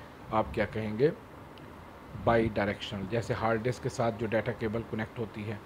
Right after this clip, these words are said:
जो डेटा बस है, वो बाई डायरेक्शनल है, क्योंकि हार्ड डिस्क में डेटा आप जब भी स्टोर कर रहे होते हैं, तो मेन मेमोरी to हार्ड डिस्क उसका फ्लो होगा। जब हार्ड डिस्क से डेटा फेच कर रहे होंगे, तो हार्ड डिस्क से मेन मेमोरी की तरफ डेटा का फ्लो होगा। तो इसमें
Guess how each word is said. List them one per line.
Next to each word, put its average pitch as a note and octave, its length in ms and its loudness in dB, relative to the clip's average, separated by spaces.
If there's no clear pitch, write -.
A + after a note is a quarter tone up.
जो A2+ 100 4
डेटा G#2 380 2
बस A2 300 0
है, G#2+ 160 0
वो A2 140 2
बाई G#2+ 220 4
डायरेक्शनल A2 480 0
है, A2 80 2
क्योंकि A2+ 260 -4
हार्ड G#2 260 0
डिस्क G#2 180 -2
में A2+ 140 -2
डेटा G#2+ 300 0
आप G2+ 100 -2
जब F#2 200 0
भी G2+ 120 -2
स्टोर A#2 340 2
कर B2+ 180 4
रहे C3 140 6
होते B2+ 240 4
हैं, C3 260 2
तो A#2 120 0
मेन A#2+ 200 6
मेमोरी B2 380 6
to B2 140 0
हार्ड A2+ 260 2
डिस्क C#3 260 4
उसका C3 220 2
फ्लो B2+ 260 6
होगा। A#2 280 4
जब C#3+ 240 10
हार्ड G#2+ 280 2
डिस्क G#2 140 -2
से A#2 80 0
डेटा A2 260 2
फेच A#2+ 280 2
कर B2+ 200 8
रहे B2 120 6
होंगे, A#2+ 300 2
तो - 320 8
हार्ड G#2 280 2
डिस्क A2+ 220 2
से D#3+ 260 2
मेन A#2 180 2
मेमोरी A2 260 2
की G#2+ 100 -8
तरफ G2 200 -2
डेटा G#2 200 0
का - 120 -8
फ्लो G2+ 220 -4
होगा। G2 260 -4
तो D3+ 60 0
इसमें F#3 380 4